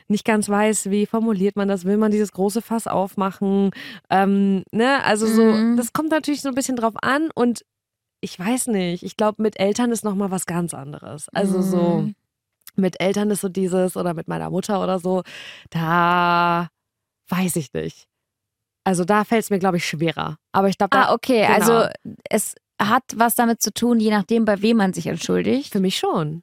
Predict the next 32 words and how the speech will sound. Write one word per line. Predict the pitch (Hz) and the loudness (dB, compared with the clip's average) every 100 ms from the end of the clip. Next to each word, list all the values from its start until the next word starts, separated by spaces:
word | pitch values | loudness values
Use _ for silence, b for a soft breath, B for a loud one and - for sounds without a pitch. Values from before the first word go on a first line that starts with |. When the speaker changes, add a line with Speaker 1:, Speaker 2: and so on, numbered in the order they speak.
| _ | _
Speaker 2:
Okay. | 269 - 240 185 160 | -4 0 2 2 0
Speaker 1:
Wie | 185 214 | -2 -2
ist | 214 | -2
es | - | -6
bei | 190 175 | -6 -4
dir? | 160 214 349 - B B B B B B B | -2 -2 -4 -8 B B B B B B B
Speaker 2:
Ja, | 254 311 285 - 240 240 240 233 | 2 4 4 4 4 4 4 2
äh, | - | 0
auch | 226 | -2
in | 220 214 208 196 190 - _ - 214 | 0 2 2 2 -2 -6 _ -14 -8
Boah, | 180 180 180 - | -4 -2 -4 0
voll | 226 | 2
das | 240 226 - - | 4 2 -2 0
komplexe | 226 220 247 - | 0 2 2 0
Thema | - 269 277 - | 2 4 4 4
eigentlich, | 190 190 | 4 2
ne? | 202 | 2
Speaker 1:
<laughs> | 240 | 2
Total. | 214 | 6
Speaker 2:
Weil | 208 208 208 208 | 6 6 4 0
klar, | 202 214 233 226 247 196 | 2 4 4 4 2 2
wenn | 208 | 2
man | 214 - _ | 0 -2 _
so | - 185 - _ | -8 -8 -8 _
Kind | - 262 269 - | 0 0 0 0
ist, | 277 302 - - - - | 0 0 -2 -6 -6 -6
hat | 208 | -2
Speaker 1:
Mhm. | 214 | 0
Speaker 2:
man, | 208 196 | 2 2
muss | 220 | 2
man | 233 | 0
das | 196 | 0